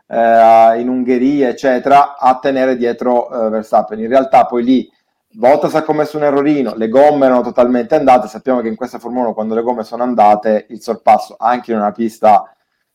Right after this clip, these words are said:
eh, dove il sorpasso è molto complicato, si, diciamo, si fa, si completa molto facilmente. Giu-, ecco,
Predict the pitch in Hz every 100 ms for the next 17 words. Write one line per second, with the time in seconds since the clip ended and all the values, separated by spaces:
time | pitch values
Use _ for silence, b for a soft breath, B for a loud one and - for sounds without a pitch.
0 | _ _ - - - - - 110 113 110
1 | 117 107 131 - 113 117 117 113 110 123
2 | 110 107 107 - 117 - 98 _ _ _
3 | - 104 101 107 104 104 107 101 98 110
4 | 113 110 120 117 120 113 117 113 110 110
5 | 104 120 127 110 110 131 - 127 156 -
6 | 123 -